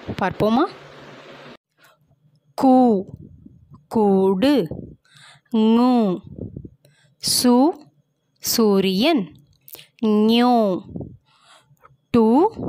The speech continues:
குண்டூசி. நூ, தொண்ணூறு.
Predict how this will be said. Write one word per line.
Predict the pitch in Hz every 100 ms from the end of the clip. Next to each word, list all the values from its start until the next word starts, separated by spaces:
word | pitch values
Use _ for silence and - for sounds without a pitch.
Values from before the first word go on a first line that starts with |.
| - - -
குண்டூசி. | 214 185 240 302 294 196 185 180 175 - 302 240 - _ - - _ - - - _ _ _
நூ, | 220 214 214 233 262 247 214 185 - _ _ _ _ _ _ _ _
தொண்ணூறு. | 247 240 294 302 202 185 175 175 202 320 190